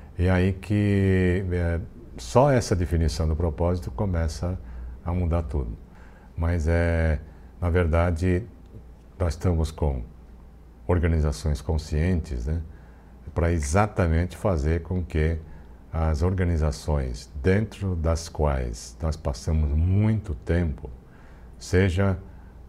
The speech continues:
ah, seja um lugar onde nós consigamos desenvolver todas as nossas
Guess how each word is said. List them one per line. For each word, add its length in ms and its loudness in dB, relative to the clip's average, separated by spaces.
ah, 260 2
seja 400 2
um 220 2
lugar 720 4
onde 280 2
nós 200 0
consigamos 800 -2
desenvolver 840 2
todas 400 4
as 160 2
nossas 640 -4